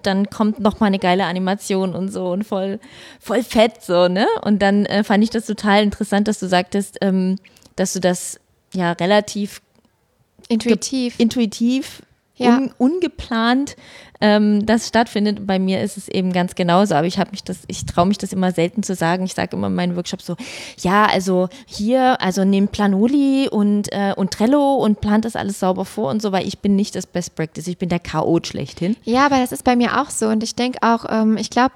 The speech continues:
Speaker 2: es gibt zwei Typen Menschen einfach und ich
Speaker 1: Mhm.
Speaker 2: glaub, da muss man auch dann hingehen und
Speaker 1: Ja.
Speaker 2: akzeptieren, was ist man für ein Typ.
Speaker 1: Ja.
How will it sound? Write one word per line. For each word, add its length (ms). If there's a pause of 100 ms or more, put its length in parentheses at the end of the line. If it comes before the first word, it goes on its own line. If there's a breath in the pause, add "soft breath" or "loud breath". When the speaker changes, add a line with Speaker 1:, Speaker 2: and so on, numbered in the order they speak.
(160)
Speaker 2:
es 160
gibt 180
zwei 200
Typen 420 (320)
Menschen 360
einfach 420
und 140
ich 80
Speaker 1:
Mhm. 20
Speaker 2:
glaub, 200
da 160
muss 160
man 120
auch 260
dann 280
hingehen 340
und 100
Speaker 1:
Ja. 140
Speaker 2:
akzeptieren, 560
was 140
ist 100
man 160
für 140
ein 120
Typ. 280 (240 loud breath)
Speaker 1:
Ja. 180